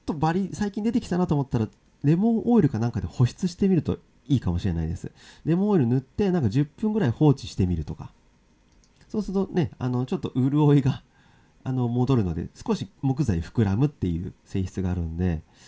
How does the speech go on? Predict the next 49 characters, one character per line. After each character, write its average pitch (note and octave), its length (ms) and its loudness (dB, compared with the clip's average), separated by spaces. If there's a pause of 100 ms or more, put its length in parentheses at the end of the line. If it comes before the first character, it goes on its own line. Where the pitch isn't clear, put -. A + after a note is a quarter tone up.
(160)
ひ - 60 -8
ょ - 20 -8
っ - 40 -8
と A#3 120 -6
し - 40 -8
た F3 80 -4
ら D3 60 0
い D3 60 2
い C#3+ 40 2
か C3+ 80 2
も F#2+ 100 2
し F#2+ 120 -6
れ F2 60 -2
な E2+ 120 -4
い D#2+ 100 -8 (100)
で F2 100 -4
す - 120 -10
ね。 F#2 200 -2 (380)
自 D#3 120 -6
分 G3 140 -4
は G3+ 80 -2
な G#3 80 -2
ん - 20 -6
か C#3 80 0
ち - 60 -4
ょ F3 40 0
っ - 20 -14
と A#2 60 -2
戻 A2 200 0
っ - 40 -2
た G#2 100 -2
気 F#2 120 -6
が E2+ 80 -6
し - 120 -12
ま E2+ 100 -8
す。 - 160 -14 (640)
私 E3 280 -2
の E3 100 0
マ E3 160 0
ー D#3+ 40 -2
チ D#3+ 140 -6
ン D#3 100 -2
も D3+ 60 0
ネ D3 120 2
ッ D3 60 -2 (140)
ク E3 260 0 (1000)
縮 C#3 260 0
ん C3+ 80 0
で、 C#3+ 240 2